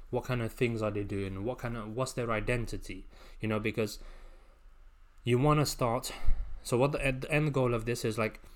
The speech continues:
you wanna start to do the activities, you wanna start living in the identity of that higher person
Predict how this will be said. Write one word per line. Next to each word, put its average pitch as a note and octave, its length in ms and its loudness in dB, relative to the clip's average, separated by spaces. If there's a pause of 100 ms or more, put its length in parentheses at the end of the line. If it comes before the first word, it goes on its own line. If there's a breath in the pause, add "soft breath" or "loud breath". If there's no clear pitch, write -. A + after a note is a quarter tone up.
(140)
you A#2 140 4
wanna C#3 220 4
start - 420 -4 (100)
to A#2+ 140 2
do A#2 260 0
the A2+ 200 -2
activities, A2+ 920 8
you A2+ 100 0
wanna A2+ 180 -2
start A2 340 -2 (480)
living A#2 460 0
in A2 100 -2
the A2 80 -2
identity G#2+ 600 -2
of G#2+ 160 -4
that A2 140 -4
higher A2+ 320 -2
person G#2+ 500 -6